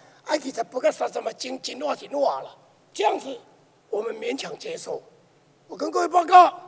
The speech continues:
老实讲，分离课税对股市的大户、鼓励大户太便宜了。真正的要量能课税，分离课税不是量能课税，真正的分离课税是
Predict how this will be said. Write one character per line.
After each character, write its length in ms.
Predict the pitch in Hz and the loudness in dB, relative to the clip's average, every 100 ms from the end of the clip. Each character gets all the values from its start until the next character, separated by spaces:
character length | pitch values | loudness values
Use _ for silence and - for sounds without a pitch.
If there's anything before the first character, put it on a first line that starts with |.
| - - - _ _ _ _ | -20 -20 -20 _ _ _ _
老 100 | 202 | -8
实 160 | - 285 | -6 2
讲， 220 | 269 - - - - _ _ _ | 2 2 -10 -20 -20 _ _ _
分 340 | - - 359 349 | -6 4 6 6
离 160 | 285 | 4
课 240 | 294 302 320 | 2 4 4
税 240 | 330 294 | 4 2
对 220 | 269 320 294 | 2 0 0
股 240 | 247 240 | -4 -14
市 200 | - 320 | -10 -4
的 100 | 277 | -2
大 240 | - 269 | 0 0
户、 220 | 240 311 269 | -2 -6 -10
鼓 240 | - 220 | -14 -8
励 120 | 302 | -4
大 200 | - 240 | 0 0
户 180 | 226 294 - - - | 0 -4 -10 -20 -2
太 160 | 226 190 | 2 2
便 300 | - - 269 | -2 -6 -6
宜 160 | 247 - | -8 -8
了。 140 | - - - _ _ _ _ _ | -10 -10 -14 _ _ _ _ _
真 240 | - 349 359 | -2 0 0
正 220 | 381 339 | 0 0
的 40 | |
要 120 | 320 330 | 2 2
量 240 | 359 311 | 4 2
能 100 | 311 | 2
课 160 | 285 349 | 0 -2
税， 320 | - 339 269 - - - _ _ - - | 0 -2 -2 -8 -20 -20 _ _ -20 -10
分 240 | - 392 | -2 0
离 100 | 339 | 2
课 180 | 294 359 | 0 -2
税 160 | 359 339 | -2 -4
不 240 | - 285 | -6 -6
是 140 | 285 | -2
量 160 | 403 349 | 4 4
能 140 | 330 | 4
课 120 | 285 349 | -2 -2
税， 300 | 370 349 - - - - - | 0 -2 -2 -12 -20 -20 -6
真 200 | 349 349 | -4 0
正 160 | 349 | 0
的 100 | 320 | 0
分 180 | - 339 | -2 0
离 140 | 330 311 | 0 2
课 160 | 311 | 2
税 220 | 339 320 | 2 0
是 340 | 277 349 320 | -2 -2 -2